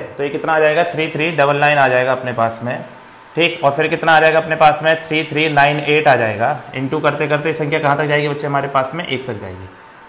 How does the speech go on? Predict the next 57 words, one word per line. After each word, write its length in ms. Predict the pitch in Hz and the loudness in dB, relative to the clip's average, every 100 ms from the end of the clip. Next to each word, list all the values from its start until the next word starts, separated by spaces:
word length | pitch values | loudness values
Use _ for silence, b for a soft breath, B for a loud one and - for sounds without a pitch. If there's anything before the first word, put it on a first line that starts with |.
| - | -4
कहाँ 140 | 139 143 | 2 2
तक 80 | 156 | 4
जाएगी 220 | 156 160 | 4 2
ये 60 | |
संख्या 260 | 160 160 160 | 0 0 0
हमारे 220 | 151 156 | 2 2
पास 240 | 160 180 190 | 2 0 0
में? 100 | 175 | -2
एक 220 | 143 156 | 0 0
तक 100 | 175 | 2
जाएगी। 300 | 160 151 147 | 4 2 0
ठीक 200 | 151 170 | -4 -2
है, 100 | 160 | -2
तो 120 | 151 | -2
इसमें 240 | 147 151 175 | -4 -4 -4
अपन 140 | 185 | -2
क्या 160 | 180 175 | 0 0
देखेंगे, 300 | 175 175 175 | 0 -2 -2
मतलब 220 | 180 180 185 | -2 0 0
सवाल 320 | 156 160 180 | 4 6 8
में 100 | 196 | 6
क्या 140 | 180 180 | 6 6
पूछना 260 | 180 180 | 4 0
चाह 180 | 175 156 | 2 2
रहा 100 | 131 | 2
है 80 | 143 | 0
कि 120 | 160 | 0
जब 180 | 156 165 | 2 4
आप 140 | 180 | 4
इस 100 | 185 - | 2 -2
पूरी 260 | 151 165 196 | 0 2 2
संख्या 340 | 190 165 165 | 0 0 2
का 100 | 165 | 2
गुणा 220 | 143 143 | 4 4
करोगे 400 | 147 127 117 131 160 B B B | 4 2 0 0 -2 B B B
तो 60 | - | -2
एक 140 | 160 - | 0 4
बहुत 260 | 143 165 | 6 6
बड़ी 180 | 180 185 | 6 4
संख्या 280 | 185 180 180 | 4 2 4
आएगी, 160 | 165 175 | 4 4
उसके 180 | 185 190 | 0 -2
पीछे 200 | 185 185 | -2 -4
कितने 260 | 185 190 | -2 0
जीरो 220 | 180 185 185 | 2 2 4
लगे 200 | 180 202 | 4 4
हैं 100 | 185 | 6
ये 120 | 196 | 6
आपको 220 | 165 - | 6 4
बताना 340 | 135 113 127 139 | -2 0 -2 -2
है। 60 | 139 | -2
तो 60 | |
अपन 140 | 147 143 | -2 0
क्या 160 | 165 | 0
देखेंगे? 320 | 185 196 185 | 0 -2 -2
पाँच 300 | 143 143 170 | 0 2 0
देखेंगे। 380 | 170 165 160 156 | 0 -6 -4 -2